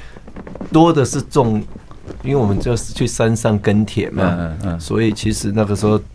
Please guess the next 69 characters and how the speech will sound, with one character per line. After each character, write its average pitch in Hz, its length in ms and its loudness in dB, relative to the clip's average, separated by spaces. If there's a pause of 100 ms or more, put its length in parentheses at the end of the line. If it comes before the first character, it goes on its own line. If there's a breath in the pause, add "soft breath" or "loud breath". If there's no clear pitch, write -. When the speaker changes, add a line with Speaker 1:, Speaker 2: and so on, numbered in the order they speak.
(160)
Speaker 1:
刚 117 160 4
好 104 80 6
在 110 400 4
发 110 240 4
育 113 160 0
期 - 220 -6
的 98 160 -4
时 98 180 -8
候， 95 380 -2
Speaker 2:
嗯。 85 180 -2 (400 loud breath)
Speaker 1:
那 98 160 2 (120)
每 95 160 -4
天 104 180 -2
都 110 60 0
要 101 80 2
去 101 160 -6
挑 98 360 -4
释 98 240 -6
迦 98 240 0
龙 92 240 -2
眼 98 240 -6
的， - 60 -10
Speaker 2:
对， 92 100 2
对， 87 160 0
对。 98 160 -2
Speaker 1:
就 - 60 -6
压 98 180 -6
坏 101 280 -10
了。 - 60 -16 (380)
Speaker 2:
对 87 160 4
啊， 71 160 -2
所 95 200 2
以 87 80 2
有， 78 200 -2 (380)
我 92 100 -4
说 104 120 2
这 104 100 0
本 90 100 2
书 90 220 0
我 76 100 2
已 76 40 -4
经 78 100 -2
看 95 180 0
了 76 60 -2
一 73 140 -4
半， 78 200 0 (280)
Speaker 1:
是。 - 220 -6
Speaker 2:
对。 76 100 -2 (720)
今 120 180 4
天 113 200 6
请 104 200 0
你 85 80 2
来， 71 240 -2 (260 loud breath)
Speaker 1:
是。 - 200 -12
Speaker 2:
初 117 120 4
次 113 160 2
认 98 160 4
识， 80 380 -4
Speaker 1:
是。 - 140 0
Speaker 2:
跟 - 20 0
你 82 100 -2
认 95 140 2
识 95 140 -2
一 82 40 -2
下， 80 140 2
我 73 60 0
们 85 80 0
这 98 100 2
个， 90 180 2